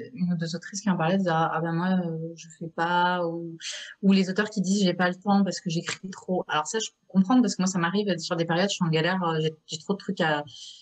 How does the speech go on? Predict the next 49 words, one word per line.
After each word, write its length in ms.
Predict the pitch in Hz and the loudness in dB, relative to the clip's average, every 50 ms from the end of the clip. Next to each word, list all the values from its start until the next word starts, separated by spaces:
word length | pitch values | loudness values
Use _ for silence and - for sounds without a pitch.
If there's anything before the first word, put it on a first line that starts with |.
| - _ - | -20 _ -4
mais 140 | 180 175 175 | -2 -2 0
quelque 240 | - 185 180 185 202 | 2 0 2 4 4
part, 160 | 180 220 220 | 2 2 2
je 80 | - - | 0 -4
pense 160 | 214 202 - | -6 -6 -4
que 80 | - | -4
c'est 140 | 185 - 180 | -4 -2 -2
un 140 | 160 160 165 | -2 -2 -2
piège 340 | 160 160 208 220 214 - - | 0 0 0 0 0 -2 -4
parce 140 | 175 175 - | -6 -6 -4
qu'en 180 | - 170 165 | -4 -4 -2
fait, 280 | 160 190 196 202 196 - 196 | 2 2 2 2 0 0 -2
euh, 340 | 175 165 160 160 165 160 | 0 2 2 2 2 2
tu 220 | 160 160 - - 185 | 0 -2 -2 2 2
nourris 260 | 180 175 170 180 165 | 2 2 0 -4 -4
peut-être 280 | - - 170 165 165 - | -2 -2 -2 -2 -2 -2
pas, 680 | 180 185 196 190 185 180 180 175 175 170 170 - - - - 240 - - 254 247 - 220 190 - | -2 0 0 0 0 -2 -2 -4 -4 -6 -6 -8 -8 -10 -10 -12 -12 -12 -14 -14 -16 -16 -18 -18
je 100 | - - | -16 -12
pense 140 | - 208 - | -10 -10 -8
que 80 | - | -6
ça 120 | 220 208 196 | -4 -2 -2
fait 120 | 185 180 | -2 -2
partie 320 | 175 170 - - - 196 185 | -2 -4 -6 -6 -6 -2 0
de 180 | 190 185 180 | 2 2 4
la 140 | 175 175 175 | 4 2 2
création 380 | - - 190 180 185 - - 202 | 0 -2 -6 -6 -6 -4 -2 -2
de 80 | 196 - | -2 0
prendre 160 | - 190 185 | 0 0 0
le 100 | 180 180 | 0 -2
temps 160 | - 185 180 | -4 -6 -6
de 80 | 175 170 | -4 -2
lire 300 | 165 175 190 196 196 185 | -2 0 0 0 0 0
et 80 | 170 | -2
de, 440 | 160 160 160 160 160 160 160 156 156 - - - - - - - _ _ _ _ - - - - - _ _ _ - | 0 -2 -2 -2 -2 -4 -6 -8 -10 -10 -14 -20 -20 -20 -20 -20 _ _ _ _ -16 -16 -16 -16 -16 _ _ _ -10
pas 100 | 175 - | -8 -6
que 140 | - 202 185 | 0 0 0
lire 240 | 180 240 294 262 202 | 2 2 0 2 2
d'ailleurs, 280 | 175 165 165 160 156 | 2 2 2 0 0
de 60 | 151 | -2
regarder 360 | 151 - 151 160 160 160 165 160 | -6 -6 -6 -6 -6 -4 -4 -4
des 120 | 160 160 | -4 -4
films, 420 | 156 - - - 190 190 202 190 | -6 -6 -8 -4 0 4 4 6
des 120 | 175 165 160 | 6 4 2
bouquins, 500 | 156 160 - - - 180 185 190 196 190 | -2 -4 -6 -4 -2 0 2 2 2 2
de, 160 | 180 165 160 | 2 0 -2
d'aller 240 | 156 156 156 160 156 | -4 -2 -2 -2 -2
voir 240 | 156 165 156 151 156 | -2 -2 -4 -2 -2
ailleurs, 320 | 156 165 202 220 - - | -2 -2 -2 -4 -6 -10
quoi. 160 | - 151 147 | -12 -12 -12